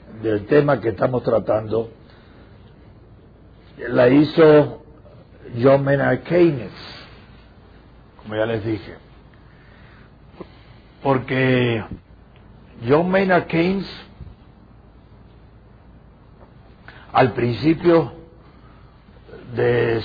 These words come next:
su gran obra del año treinta y seis, eh, sobre el desempleo, los intereses,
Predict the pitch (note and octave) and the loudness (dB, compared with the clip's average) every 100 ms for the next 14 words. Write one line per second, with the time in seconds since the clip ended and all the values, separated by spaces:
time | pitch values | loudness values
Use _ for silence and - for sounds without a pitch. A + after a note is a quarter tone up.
0 | - B2+ A#2+ A#2+ A#2 A2+ B2+ C#3+ D3 D3 | -4 -2 0 -2 -2 -4 0 2 2 -2
1 | - C#3 C#3+ C3 B2+ B2 B2 C3+ C3+ A#2 | -2 2 2 4 2 2 0 -2 -4 -6
2 | A#2 G#2+ G#2+ G#2 G#2+ D3 C#3+ D3 - - | -6 -6 -6 -6 -2 0 0 -2 -8 -20
3 | - - - - - - - - - - | -20 -20 -20 -20 -20 -20 -20 -20 -20 -20
4 | - - - - - - - B2+ B2 B2 | -20 -20 -20 -20 -20 -20 -14 -4 0 0
5 | A#2+ A2+ G2+ B2 A#2 A2+ A2 A2 - G#2+ | 0 -2 -2 -2 -2 -4 -2 -2 -2 -8
6 | - C#3+ D3 C#3 B2 A2+ A2+ G#2 G#2+ A2 | -4 2 4 4 2 -2 -6 -6 -4 0
7 | C3 B2+ B2+ A2+ | 0 -2 -4 -6